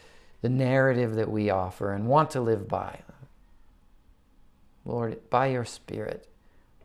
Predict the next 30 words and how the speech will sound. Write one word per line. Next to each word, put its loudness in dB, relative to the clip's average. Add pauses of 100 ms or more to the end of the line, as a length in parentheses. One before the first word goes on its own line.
would -10
you -4
give 0
us -4
a -4
willingness -2
to -6
offer 0
that -2
up -6
to -10
you, -10 (1000)
to -4
receive -2 (960)
your 2
account, -10 (1200)
to -4
receive -2
your 4
mercy, -4 (1200)
a -8
mercy -4
that's -4
new -2
every -2
morning, -6 (960)
that's -12
ready -2
for -8
us. -20